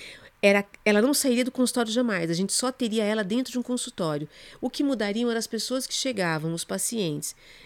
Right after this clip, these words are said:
Então, uma hora ia chegar uma mãe com uma criança adotada,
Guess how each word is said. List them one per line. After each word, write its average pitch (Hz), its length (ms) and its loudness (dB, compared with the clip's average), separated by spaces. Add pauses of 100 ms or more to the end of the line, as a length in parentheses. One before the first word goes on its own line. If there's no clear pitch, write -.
Então, 381 200 0
uma 320 140 2
hora 277 160 2
ia 262 60 4
chegar 214 340 2
uma 208 140 2
mãe 196 220 2
com - 60 -12
uma 180 120 -2
criança 170 320 -4
adotada, 180 760 -2